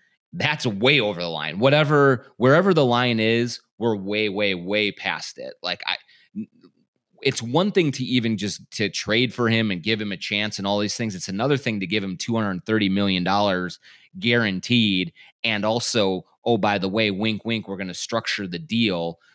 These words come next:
so that even if we lose you for a long time in this upcoming season, you're only gonna lose, like, a million bucks of that. And it's not even gonna be that big of a deal." That is the stuff that I think really kind of can make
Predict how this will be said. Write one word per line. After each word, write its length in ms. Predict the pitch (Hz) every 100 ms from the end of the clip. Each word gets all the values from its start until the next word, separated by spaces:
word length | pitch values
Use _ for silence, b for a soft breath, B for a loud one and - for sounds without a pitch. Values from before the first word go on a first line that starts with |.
| -
so 180 | - 104
that 160 | 92
even 300 | 104 113 104
if 280 | 110 101 -
we 120 | 98
lose 360 | 90 120 120 98
you 120 | 98
for 240 | - 95
a 100 | 92
long 400 | 85 98 104 98
time 380 | 95 104 104 95
in 100 | 90
this 240 | 95 90 -
upcoming 520 | 104 - 113 98 87
season, 560 | - 113 107 92 87 85 b b
you're 140 | 107 120
only 160 | 113
gonna 180 | 95 87
lose, 260 | 92 95 82
like, 140 | 82
a 60 | 90
million 360 | 92 85 82
bucks 520 | 101 98 - - - -
of 180 | 95 82
that. 260 | 87 78 85
And 80 |
it's 200 | 87 -
not 180 | 107 92
even 160 | 92 92
gonna 140 | 87
be 160 | 85 92
that 220 | 90 85
big 160 | 95 80
of 80 | 78
a 60 |
deal." 520 | - 110 107 85 76 b b b
That 340 | 92 127 143 143
is 220 | 117 107 -
the 100 | 95
stuff 420 | - 107 95 -
that 200 | 95 92
I 140 | 98 104
think 260 | 113 98
really 400 | 87 98 107 104
kind 320 | 92 98 95 90
of 120 | -
can 220 | 95 90
make 340 | 92 98 -